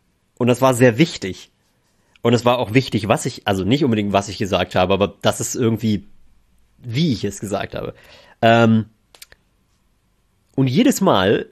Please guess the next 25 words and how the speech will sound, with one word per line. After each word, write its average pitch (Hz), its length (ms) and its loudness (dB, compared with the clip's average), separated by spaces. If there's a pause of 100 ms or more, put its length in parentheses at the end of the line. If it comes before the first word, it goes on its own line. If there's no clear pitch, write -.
stand 156 340 -4
ich - 120 -6
halt 139 160 0
davor, 147 520 2
so 120 120 -4
zwei 131 300 0
Minuten 160 320 -2
hinter 156 200 0
diesem 117 220 -4
Vorhang, 139 580 -4
während 117 180 0
alle 139 140 0
anderen 185 360 2
schon 175 140 -4
auf - 80 -4
der 156 120 2
Bühne 135 280 0
waren. 87 200 0
Ich 95 80 -6
war 113 100 2
ganz 214 260 0
alleine 160 760 4 (600)
hinter 190 180 2
diesem 156 240 -2
Kackvorhang 147 800 0